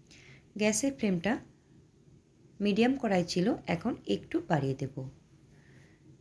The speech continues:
দেখুন পাঁচ মিনিট পর ফিরে এলাম, ঝোলটা অনেকটাই শুকিয়ে এসছে। এই পর্যায়ে আমি অল্প পরিমাণে কাঁচা সর্ষের তেল অ্যাড করে দেব। কাঁচা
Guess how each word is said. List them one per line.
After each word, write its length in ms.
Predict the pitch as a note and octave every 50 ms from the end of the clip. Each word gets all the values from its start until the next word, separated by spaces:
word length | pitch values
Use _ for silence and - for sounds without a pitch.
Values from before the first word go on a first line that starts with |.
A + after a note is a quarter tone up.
| G3 G#3+
দেখুন 220 | A3+ A3+ C#4 C#4 C#4 - F#3
পাঁচ 160 | E3 D#3+ D#3+ -
মিনিট 180 | - G#3 A3 G#3+ -
পর 120 | - A3 G#3
ফিরে 320 | - - - G3+ F3 F3 E3 D#3
এলাম, 180 | D#3 E3+ A#3+ E4 - - - - _ _ _ - - - - - G3+ F3
ঝোলটা 320 | F#3+ G3+ G3 F#3+ F#3 A3 A3 - E3+
অনেকটাই 380 | D#3 D3+ D3+ D3+ - G#3 A3+
শুকিয়ে 440 | A3+ - - A3+ A3+ - - A3 G#3+ G3
এসছে। 260 | - - - - G#3+ C4 - - - _ _ - - _ _ - - - - - - _ _ - - - - - - - - - - - - - - _ _ _ - - - - - - - - - - _ _ _ _ -
এই 140 | G#3 A3+ A3+ -
পর্যায়ে 420 | B3 B3 B3 B3 - B3 A#3 G#3 F3+ E3
আমি 160 | D#3 D#3+ B3+ - - - - - - - - - - - - - - - G#3+
অল্প 160 | A#3 A#3+ A#3 D4+ C#4+ D4
পরিমাণে 340 | A3+ F#3+ F3+ E3+ F3 G#3+ C#4 - - -
কাঁচা 300 | F3+ E3 E3 - F3+ E3+
সর্ষের 440 | - - F3+ E3+ - - F#3+ F3 - -
তেল 140 | F3+ A#3 - - - - - _ - - _ -
অ্যাড 180 | - F#3 E3+ - -
করে 160 | - B2 A#2+ A2+ -
দেব। 120 | A#2+ A#2+ B2+ B2+ C3 - - - - - _ _ - _ _ _ - - _ _ - - - - - - - - - - - - - - - - - - - - - - _ _ _ - - -
কাঁচা 240 | A3 A3 A3 -